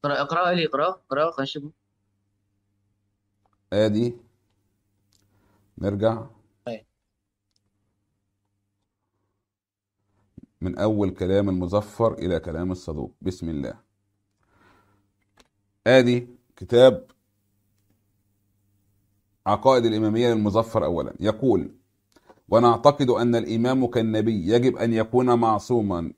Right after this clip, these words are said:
Speaker 2: من جميع الرذائل والفواحش ما ظهر منها وما بطن من سن الطفولة إلى الموت". يلا، ده أول واحد كده كذاب ولا صادق معانا؟ المظفر.
Speaker 1: لا، لا، لا، لا، صادق أكيد.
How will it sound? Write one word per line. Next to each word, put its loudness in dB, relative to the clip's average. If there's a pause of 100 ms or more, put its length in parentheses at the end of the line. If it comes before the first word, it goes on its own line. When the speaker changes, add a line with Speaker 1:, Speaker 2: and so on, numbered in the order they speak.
(100)
Speaker 2:
من -2
جميع 0
الرذائل 0
والفواحش 2
ما 2
ظهر 4
منها 2
وما 2
بطن 2
من 2
سن 0
الطفولة 0 (140)
إلى 6
الموت". 2 (720)
يلا، 0 (200)
ده 6
أول 6
واحد 4
كده 2
كذاب 2
ولا 4
صادق -2
معانا؟ -4 (380)
المظفر. -2 (1120)
Speaker 1:
لا، 0
لا، -2 (240)
لا، 0
لا، 0
صادق -2
أكيد. -8